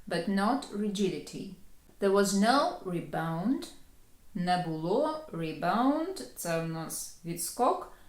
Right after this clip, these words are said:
Ми говоримо про синдром Щоткіна-Блюмберга. Rebound tenderness він називається англійською. Не було в нас rebound tenderness. And no,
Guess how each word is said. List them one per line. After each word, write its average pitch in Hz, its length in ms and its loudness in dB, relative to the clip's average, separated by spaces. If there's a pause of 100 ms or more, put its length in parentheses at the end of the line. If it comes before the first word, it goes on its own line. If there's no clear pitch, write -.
(120)
Ми 185 220 0
говоримо 226 600 2
про 156 140 -4
синдром 160 540 0
Щоткіна-Блюмберга. 160 1500 -2 (460)
Rebound 196 680 4 (280)
tenderness 160 1000 -4
він 160 140 -6
називається 156 680 -6
англійською. 156 600 -8 (380)
Не 202 240 2
було 202 260 0
в 160 120 -6
нас - 360 -10 (200)
rebound 160 480 -2 (180)
tenderness. 165 920 -4 (520)
And 254 160 4
no, 302 400 6